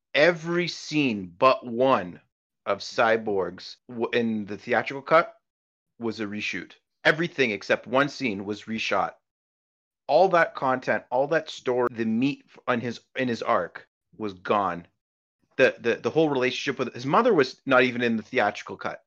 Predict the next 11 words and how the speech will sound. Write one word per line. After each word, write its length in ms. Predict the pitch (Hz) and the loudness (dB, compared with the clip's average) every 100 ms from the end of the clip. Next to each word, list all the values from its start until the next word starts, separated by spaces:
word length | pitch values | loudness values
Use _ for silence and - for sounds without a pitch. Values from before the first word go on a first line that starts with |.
| _ | _
She 120 | - 151 | -6 -4
was 140 | 117 | 2
referenced, 480 | 131 190 131 139 - | 2 4 0 -2 -4
but 120 | 123 | -6
she 100 | - | -2
wasn't 340 | 131 131 110 | -2 -2 -2
there. 340 | 127 120 82 - _ _ _ _ _ - | 2 2 2 -6 _ _ _ _ _ -2
And 160 | 135 | 2
that, 180 | 160 - _ _ - 104 110 | 2 0 _ _ -20 -18 -2
that 200 | 135 135 | 0 0
relationship, 640 | 120 113 131 - - 151 | 0 0 0 -2 -2 -2